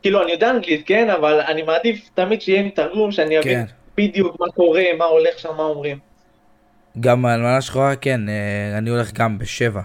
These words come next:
Speaker 2: ביום רביעי, כבר קניתי כרטיס. אה, מחכה, ראית בדיוק, אה, לפני שהתחלנו את ה-, לפני שהתחלתי את הפודקאסט, לפני שהתחלנו אותו, ראיתי שמרוול העלו,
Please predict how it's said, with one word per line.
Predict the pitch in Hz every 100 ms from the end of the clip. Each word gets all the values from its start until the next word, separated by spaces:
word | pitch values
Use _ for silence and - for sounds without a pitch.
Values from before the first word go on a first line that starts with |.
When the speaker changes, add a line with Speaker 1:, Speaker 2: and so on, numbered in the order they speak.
| - -
Speaker 2:
ביום | 107 101
רביעי, | 98 101 98
כבר | 101
קניתי | 95 107 110 107
כרטיס. | 95 95 143 139 107 - - _ _ _ _ _ _ _ _ _ -
אה, | 104 95 95 98 101 - - _ _ _ _ _ _ _ _ _
מחכה, | - 104 101 - 151 95
ראית | 123 175 240 214
בדיוק, | 156 175 196
אה, | 175 151 139 135 139
לפני | 127 139 156
שהתחלנו | 160 - 165
את | 165 -
ה-, | 127 117
לפני | 113 - 135
שהתחלתי | 147 - 143 131 -
את | 135
הפודקאסט, | 123 156 165 151 -
לפני | 123 - 131
שהתחלנו | 127 135 156
אותו, | - 185 - _ _ _ _ -
ראיתי | 131 147 175 196
שמרוול | - 160 143 135 135 135 143 160 165 208 220 208 - _ _ _ _ -
העלו, | 123 127 135 165 175 175